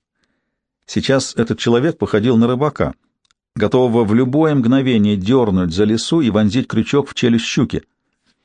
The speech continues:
«Я уже два месяца смотрю за гнездом кречетов поблизости», —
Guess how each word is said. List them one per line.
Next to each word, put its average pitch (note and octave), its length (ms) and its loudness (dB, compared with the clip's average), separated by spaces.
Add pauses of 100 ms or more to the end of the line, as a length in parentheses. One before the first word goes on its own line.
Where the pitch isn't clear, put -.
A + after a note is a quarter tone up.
(800)
«Я F2 200 2
уже G2+ 420 2
два G2 320 0
месяца B2 720 -4
смотрю G2+ 440 0
за F#2+ 120 0
гнездом G2 400 0
кречетов G2+ 680 -2
поблизости», — F2+ 600 -4